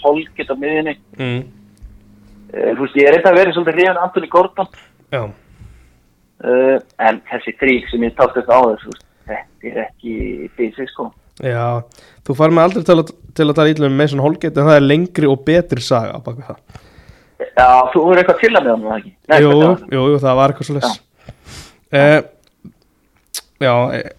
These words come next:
Speaker 2: Anwar El Ghazi, það verður alltaf áfram mjög skrítin, skrítið sæning þarna í, í, í janúar, hann spilar aldrei neitt þarna. En
Speaker 1: Nei.
Speaker 2: nóg um þennan dag í dag og förum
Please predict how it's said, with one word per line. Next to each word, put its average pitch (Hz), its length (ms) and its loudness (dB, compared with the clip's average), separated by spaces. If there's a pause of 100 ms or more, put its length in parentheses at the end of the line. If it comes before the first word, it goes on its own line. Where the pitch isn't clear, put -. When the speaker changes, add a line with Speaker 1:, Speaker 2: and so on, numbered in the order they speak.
(240)
Speaker 2:
Anwar 135 240 4
El 127 120 -2
Ghazi, 180 400 2
það 160 200 4
verður 156 240 2
alltaf 151 320 0
áfram 156 320 0 (160)
mjög 160 400 2
skrítin, 175 500 -2 (320)
skrítið 156 420 -4
sæning 170 320 2
þarna 165 360 0
í, 143 100 0 (460)
í, 127 140 -6 (720)
í 123 160 -6
janúar, 156 340 2
hann 135 140 -2
spilar 131 320 -4
aldrei 180 340 -2
neitt 165 260 -6
þarna. 185 200 -4 (800)
En 139 220 2 (140)
Speaker 1:
Nei. 143 160 0
Speaker 2:
nóg 185 440 4
um 170 180 4
þennan 151 280 0
dag 143 300 2
í - 20 -4 (220)
dag 160 340 2
og 139 80 -8
förum 147 300 -2